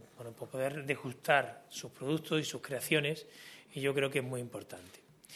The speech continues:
Sin duda, quince años después de ese inicio de esa feria agroalimentaria que tuve también, eh, la suerte de, de, de vivir y, y de participar en, en la creación de la misma, pues vemos cómo año a año, día a día,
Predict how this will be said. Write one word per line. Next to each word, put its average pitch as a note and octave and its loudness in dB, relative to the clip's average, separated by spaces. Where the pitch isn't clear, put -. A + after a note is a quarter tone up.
Sin D3+ -4
duda, F#3+ 8
quince F#3 6
años F3+ 6
después F3 6
de D#3+ 6
ese E3 2
inicio E3 2
de D3 4
esa D3+ 2
feria E3 4
agroalimentaria D3+ 4
que C3 -2
tuve D3+ 2
también, D3+ 0
eh, C3+ 0
la C3 -2
suerte F3+ 8
de, C3+ -2
de, C3+ -4
de C#3 -4
vivir E3 4
y, C3+ -4
y C#3 -6
de C3+ -4
participar C#3+ 2
en, C#3+ -2
en C#3+ -6
la C3 -4
creación C#3+ -4
de D3+ 0
la D3+ 2
misma, D3+ -2
pues C#3 2
vemos C#3+ 0
cómo C#3+ -2
año C#3+ 0
a C3+ 4
año, C#3+ 0
día C#3 0
a - 0
día, C3+ 0